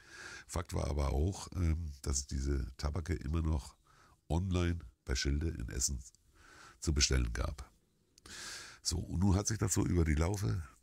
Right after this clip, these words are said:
der Jahre bei mir so eingebürgert, dass ich also insbesondere immer in den Sommermonaten, wenn das so schön wurde, dann habe ich mir diesen Virginia Nummer vier, der bei mir ja schon zum Klassiker, äh, herangewachsen ist,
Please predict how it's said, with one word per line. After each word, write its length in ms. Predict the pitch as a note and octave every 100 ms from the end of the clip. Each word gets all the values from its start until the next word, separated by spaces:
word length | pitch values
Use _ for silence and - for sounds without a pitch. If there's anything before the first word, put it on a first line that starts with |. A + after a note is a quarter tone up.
| -
der 180 | D#2
Jahre 320 | D2 D2 F2 G2
bei 120 | E2+
mir 160 | D#2+
so 80 | D2
eingebürgert, 640 | A#1 D#2 F#2 G2 G2+ G#2+ E2+
dass 120 | D2
ich 120 | D#2
also 160 | D2+ C2+
insbesondere 640 | A1 - E2 D#2+ D#2 C#2+
immer 220 | - D2+
in 100 | D#2
den 120 | D#2
Sommermonaten, 880 | B1+ D#2 F#2 E2 C2+ D2 - G2 G2
wenn 80 | C2+
das 160 | B1+
so 100 | -
schön 300 | B1 F#2+ F#2+
wurde, 280 | C2+ B1 F2
dann 160 | D#2+ D2
habe 120 | D#2
ich 60 | D#2+
mir 100 | D#2
diesen 300 | D2 D2+ C2+
Virginia 420 | A#1 C#2 F2+ E2
Nummer 260 | D2+ C2
vier, 320 | A#1+ D2 E2 G2+
der 160 | C#2
bei 140 | A#1+ B1+
mir 240 | C#2 C#2+
ja 140 | C2+
schon 240 | C2 B1 A#1
zum 180 | - -
Klassiker, 640 | E2 - C2+ - A1 - _ - - - - - - _
äh, 40 | B1 A#1+ A1+ G1+
herangewachsen 760 | A#1 A#1+ B1 B1 A#1 - A#1+ B1+
ist, 200 | D2+